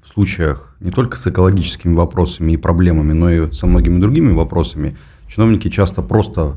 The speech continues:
прячут голову в песок, вместо того, чтобы, э, во-первых, информировать своевременно и качественно, да, граждан, а с другой стороны, при-, незамедлительно начинать их решать,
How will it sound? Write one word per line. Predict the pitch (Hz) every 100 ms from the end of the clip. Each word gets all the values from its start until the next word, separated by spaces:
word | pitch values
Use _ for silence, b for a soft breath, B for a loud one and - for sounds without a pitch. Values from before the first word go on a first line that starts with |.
| -
прячут | 98 92 90
голову | 87 95 85
в | 80
песок, | 110 - 73 - -
вместо | 69 -
того, | 95 113
чтобы, | - 80 73 B B B
э, | 82 78 76
во-первых, | 80 - 87 - - -
информировать | 80 78 85 107 143 143
своевременно | 135 131 127 127 123 120 123 B B B -
и | 107 104
качественно, | - 107 101 - 98 95
да, | 92 95
граждан, | 90 90 87 80
а | 85
с | 76
другой | 90 123
стороны, | 135 - 82 95 127 123 B - _
при-, | 82 82 85 -
незамедлительно | 73 85 85 87 90 117 104
начинать | 85 80 - 101 -
их | 82 -
решать, | 98 101 -